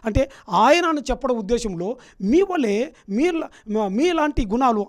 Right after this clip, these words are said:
ఆయన కూడా కలిగి ఉన్నాడు, ఆయన స్వరూపమే కదా మీరు అని ఒక మూడు లక్షణాలు చెప్తున్నట్టుగా మనం చూస్తున్నాం. చూడండి ఒకటో కొరింథీ, ఆ, రెండవ అధ్యాయం పదవ వచనంలో ఆయన ఆలోచించేవాడు, ఆయన ఆలోచించి సమస్తమును పరిశోధించి గ్రహించి తెలుసుకునేవాడు, ఆత్మ అన్నింటినీ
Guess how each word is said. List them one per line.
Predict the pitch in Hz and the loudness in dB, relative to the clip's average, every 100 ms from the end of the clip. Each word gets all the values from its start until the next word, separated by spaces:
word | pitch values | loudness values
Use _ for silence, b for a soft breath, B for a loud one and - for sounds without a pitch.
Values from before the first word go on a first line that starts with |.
| - | -2
ఆయన | 285 294 | -2 -2
కూడా | 285 | -4
కలిగి | 277 220 214 | -4 -4 -4
ఉన్నాడు, | 202 196 185 B 180 | -2 -2 -2 B -2
ఆయన | 214 277 | 0 0
స్వరూపమే | 262 285 311 311 | -2 0 0 0
కదా | 320 311 | 0 -2
మీరు | 294 247 240 - | -2 -4 -6 -6
అని | 269 370 | -4 -4
ఒక | 262 | -4
మూడు | 233 240 247 | -2 0 0
లక్షణాలు | 220 233 262 247 190 B 247 | 0 -2 0 0 -2 B 0
చెప్తున్నట్టుగా | 226 240 233 208 | 0 -2 -4 -4
మనం | 202 233 | -4 -4
చూస్తున్నాం. | 214 220 190 | -2 -2 0
చూడండి | 349 339 285 B - | 2 4 2 B 0
ఒకటో | 240 392 | 2 4
కొరింథీ, | 320 311 285 269 214 B - | 4 6 6 4 2 B 0
ఆ, | 226 | 2
రెండవ | 208 311 359 320 | 2 2 4 4
అధ్యాయం | 214 277 220 | 4 4 4
పదవ | 214 277 | 4 4
వచనంలో | 262 220 190 180 175 b _ | 4 2 2 0 -2 b _
ఆయన | 214 247 247 226 214 | 2 4 4 2 -2
ఆలోచించేవాడు, | 185 262 262 247 226 226 214 185 175 185 170 B - | 0 2 2 0 -4 -2 -2 -2 -2 -2 -4 B -2
ఆయన | 233 247 | 0 2
ఆలోచించి | 220 214 277 277 269 247 262 | 2 2 4 4 2 -4 -4
సమస్తమును | - 226 285 - 277 | -4 -2 -2 -2 -2
పరిశోధించి | 247 233 - 302 285 269 277 214 B 175 | -2 -4 -2 -2 -2 0 -2 -2 B 0
గ్రహించి | 220 247 320 285 240 | 2 4 4 2 2
తెలుసుకునేవాడు, | 226 254 302 285 247 240 208 B - | 2 2 2 4 6 6 4 B -2
ఆత్మ | 185 349 - 349 | 2 4 4 2
అన్నింటినీ | 240 220 330 349 349 311 233 | 4 4 2 2 2 2 0